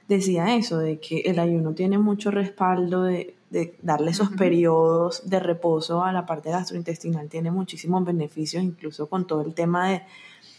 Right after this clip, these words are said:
Speaker 1: del ciclo circadiano, ¿no? Que todos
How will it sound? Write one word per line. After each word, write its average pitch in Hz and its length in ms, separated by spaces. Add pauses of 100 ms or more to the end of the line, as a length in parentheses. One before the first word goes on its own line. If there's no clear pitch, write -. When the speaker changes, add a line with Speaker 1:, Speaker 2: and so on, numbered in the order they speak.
(160)
Speaker 1:
del 185 160
ciclo 165 380
circadiano, 170 800
¿no? 185 480
Que - 300 (100)
todos 165 240